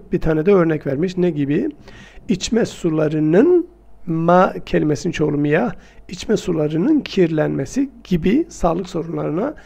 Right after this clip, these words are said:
sebep oluyormuş birçok hastalığın yanında. Ve min ekserid duveli. E, şimdi bu kalıp min ekserid duveli, devletlerin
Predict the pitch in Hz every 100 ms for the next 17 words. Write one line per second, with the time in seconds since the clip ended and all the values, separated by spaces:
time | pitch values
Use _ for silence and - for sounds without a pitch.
0 | - - 160 170 220 185 165 147 135 127
1 | - 180 160 156 156 151 160 147 151 139
2 | 135 131 127 - - - - - - -
3 | - - 247 311 - 277 - 262 226 180
4 | 196 175 151 139 123 - - - - -
5 | - - - - - - - - - -
6 | - 175 165 170 233 254 180 170 175 302
7 | - 196 190 - 196 208 226 - 240 -
8 | 220 196 165 220 214 170 151 139 165 180
9 | 185 185 190 202 302